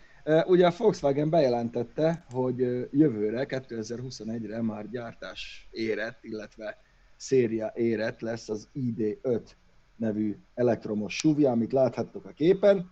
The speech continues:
Ugye ez az I D sorozat, ami kicsit nyögvenyelősen indult, ha már elindult, ö, S U V-je, ugye az,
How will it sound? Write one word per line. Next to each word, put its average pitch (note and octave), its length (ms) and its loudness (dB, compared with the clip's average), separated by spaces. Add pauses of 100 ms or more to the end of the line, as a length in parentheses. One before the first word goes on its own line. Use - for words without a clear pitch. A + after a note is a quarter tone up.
(320)
Ugye C#3+ 260 4
ez C3+ 120 6
az C3+ 120 -2
I D3+ 140 4
D A#2+ 280 2 (440)
sorozat, A#2+ 640 0
ami B2 200 2
kicsit F3+ 320 0
nyögvenyelősen B2+ 720 2
indult, D3 1300 4 (680)
ha B2 220 -6
már B2+ 240 0
elindult, F#3+ 560 -2 (520)
ö, C3 500 6 (640)
S - 120 0
U A#2 140 -2
V-je, C#3 380 4
ugye A#2 180 0
az, A2 160 -4